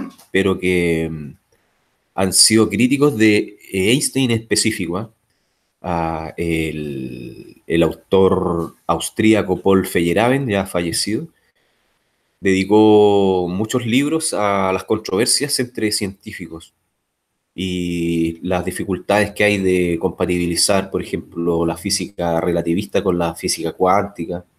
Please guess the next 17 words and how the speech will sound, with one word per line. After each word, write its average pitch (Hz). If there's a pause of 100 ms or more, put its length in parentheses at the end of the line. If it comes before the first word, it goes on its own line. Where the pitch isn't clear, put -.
(1300)
Fue 107
uno 104
de 95
los 92
primeros 117
que 87
defendió 101
el 90
juicio 110
a, 85 (100)
a 87
Galileo. 85 (2750)
Y 80 (2500)
por 98
eso 110
se 90
granjeó 95